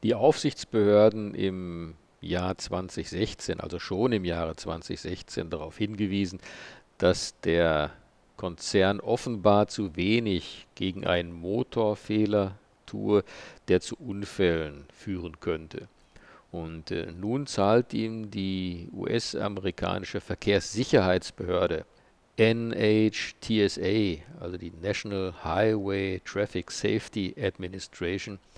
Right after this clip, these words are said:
mehr als vierundzwanzig Millionen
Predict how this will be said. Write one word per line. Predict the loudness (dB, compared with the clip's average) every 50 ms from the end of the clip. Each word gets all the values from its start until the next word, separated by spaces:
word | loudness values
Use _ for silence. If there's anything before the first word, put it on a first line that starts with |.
| -20 -20 -20 -20 -20 _ _
mehr | 0 2 4 4 4 4 2
als | 0 -2 -4 -8
vierundzwanzig | -12 -8 -4 0 2 2 2 2 0 -4 -6 -6 -6 -6 -6 -6 -8 -8 -8 -8
Millionen | -8 -10 -8 -8 -8 -8 -6 -6 -6 -8 -8 -10 -14 -16